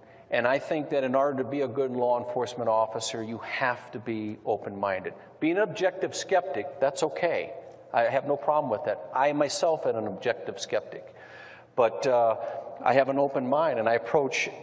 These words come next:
each and every case or call that I go on with an open mind. If you tell me that you've been robbed by three little green pigs and a, a roller skates with squirt guns,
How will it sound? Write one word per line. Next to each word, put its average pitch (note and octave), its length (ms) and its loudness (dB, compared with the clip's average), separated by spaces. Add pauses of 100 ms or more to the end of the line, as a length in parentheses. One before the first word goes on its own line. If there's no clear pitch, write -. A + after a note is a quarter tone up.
(200)
each D#3+ 240 0
and C#3+ 80 2
every C#3+ 200 0
case D#3 440 0
or A#2 80 0
call D3+ 340 4
that C#3 140 2
I C#3 100 4
go D3+ 260 2
on A2 320 0
with A2+ 160 0
an A#2+ 100 0
open A2 300 0
mind. G2+ 320 0 (480)
If A#2 140 -6
you D3+ 100 0
tell E3 240 2
me D#3+ 140 2
that D3+ 200 -2
you've D#3 140 0
been C#3+ 160 -2
robbed C#3 380 2
by B2+ 160 2
three D#3+ 260 -2
little D3 220 0
green D3+ 360 -2
pigs D3 420 -2
and B2+ 120 -2
a, B2 180 -4
a C#3 60 0
roller D3 300 2
skates - 540 -4
with B2+ 120 -2
squirt F#3 380 0
guns, B2 340 0